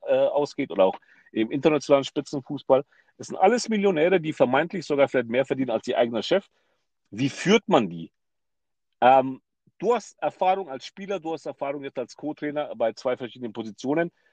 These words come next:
Du hast ja auch da Spieler. Bleiben wir mal kurz bei diesem Thema. Es geht jetzt nicht ums Geld, aber es geht um das Thema,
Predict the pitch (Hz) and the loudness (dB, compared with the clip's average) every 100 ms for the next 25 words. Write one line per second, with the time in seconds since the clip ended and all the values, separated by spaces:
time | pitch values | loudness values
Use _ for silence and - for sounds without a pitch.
0 | _ _ _ _ _ _ _ 123 175 - | _ _ _ _ _ _ _ 4 4 6
1 | 185 156 160 - 139 - 113 113 143 240 | 6 6 6 4 4 2 -4 -2 2 2
2 | 254 226 - 202 - 170 160 160 156 - | 2 -2 -4 -10 -4 -6 -6 -12 -14 -8
3 | 147 160 135 - 156 151 160 - 123 - | -4 -2 -2 -4 -8 -8 -12 -12 -12 -4
4 | 131 165 165 143 - 151 139 135 - 139 | -2 0 -2 -4 -6 -6 -8 -10 -6 -4
5 | 151 | 4